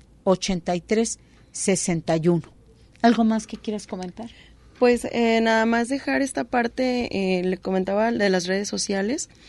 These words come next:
Speaker 2: es importante no generar más, eh, caos en muchas ocasiones, ¿no? Informarnos con personas que tengan, eh, la veracidad de lo que estamos buscando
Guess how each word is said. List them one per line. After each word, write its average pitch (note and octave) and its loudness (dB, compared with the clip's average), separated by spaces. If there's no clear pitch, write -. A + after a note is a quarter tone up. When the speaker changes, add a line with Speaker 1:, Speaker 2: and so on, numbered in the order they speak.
Speaker 2:
es G3 0
importante A3 0
no G#3+ 0
generar G3 2
más, G3 0
eh, F3+ -4
caos G3 0
en F3 -4
muchas F#3+ -4
ocasiones, E3 -2
¿no? G3 2
Informarnos G3+ 2
con G#3+ -2
personas G3 0
que G3+ -6
tengan, G#3+ 0
eh, F3 4
la F3+ 4
veracidad F3+ 2
de G#3+ 0
lo A3 -2
que - -8
estamos F#3+ -4
buscando F#3+ -2